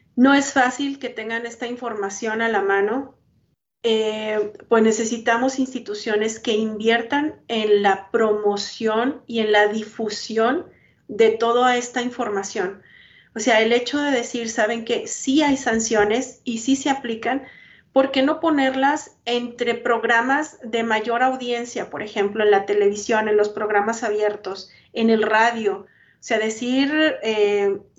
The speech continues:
cuáles serían las sanciones, cuáles sería, si tú cometes, eh, lo que estás haciendo es un delito, algo, algunos spots que se puedan enviar, eh,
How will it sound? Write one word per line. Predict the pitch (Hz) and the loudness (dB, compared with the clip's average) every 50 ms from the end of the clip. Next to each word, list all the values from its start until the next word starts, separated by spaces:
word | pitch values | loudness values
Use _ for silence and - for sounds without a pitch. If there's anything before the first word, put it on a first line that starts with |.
| _ _ _ | _ _ _
cuáles | - 262 269 302 330 330 | 2 2 2 2 0 -4
serían | - 285 262 247 240 240 240 247 | -6 -8 -10 -8 -8 -10 -8 -8
las | 262 254 | -8 -10
sanciones, | - 240 226 220 - - 214 208 208 208 220 220 220 220 - | -10 -12 -14 -12 -10 -8 -6 -4 -4 -4 -4 -6 -6 -8 -8
cuáles | - 220 226 262 294 285 | -4 -2 -2 -2 -2 -4
sería, | - 285 240 240 226 226 226 233 233 233 233 - - - - _ _ | -6 -6 -6 -6 -4 -2 -2 -2 -2 -2 -6 -16 -20 -20 -20 _ _
si | - - 262 - | -4 -4 -4 -2
tú | - 277 - | -2 -4 0
cometes, | - 302 311 302 285 285 - 302 294 - - - - | 2 4 4 4 4 2 0 -2 -2 -4 -8 -18 -18
eh, | - - - - | -16 -16 -10 -2
lo | 262 254 262 262 | 2 2 4 4
que | 262 | 2
estás | 262 - 285 277 - | -2 -2 -4 -4 -4
haciendo | 302 - - 277 269 269 262 254 254 - | -6 -6 -4 -2 0 0 0 -2 -2 -4
es | 254 277 269 - | -6 -6 -4 -4
un | - 262 254 233 | -4 -4 -2 0
delito, | 226 214 214 208 220 220 - 233 233 240 233 - - - - - - _ _ _ _ _ _ _ - - - _ _ _ _ _ _ - | 0 -2 -2 -4 -6 -4 0 0 0 0 -2 -6 -18 -20 -20 -20 -20 _ _ _ _ _ _ _ -20 -20 -20 _ _ _ _ _ _ 2
algo, | 247 247 294 320 320 277 285 269 | 4 6 6 6 4 2 0 0
algunos | 247 247 240 262 269 294 311 - | 0 0 -2 -4 -4 -4 -4 -6
spots | 320 285 - - _ - 247 240 240 - - - | -8 -8 -8 -10 _ -8 -6 -6 -6 -8 -10 -16
que | - 254 | -14 -12
se | 233 - 233 | -12 -12 -12
puedan | 226 - 226 226 233 247 247 254 254 | -12 -8 -4 -2 0 0 0 -2 -2
enviar, | 247 233 220 202 208 208 208 202 202 208 214 214 - - _ _ _ _ _ _ _ _ _ - | -4 -6 -8 -6 -2 0 2 2 4 2 0 -2 -4 -14 _ _ _ _ _ _ _ _ _ 0
eh, | 208 208 208 208 202 202 202 202 196 - | 4 6 6 6 6 6 4 2 0 -2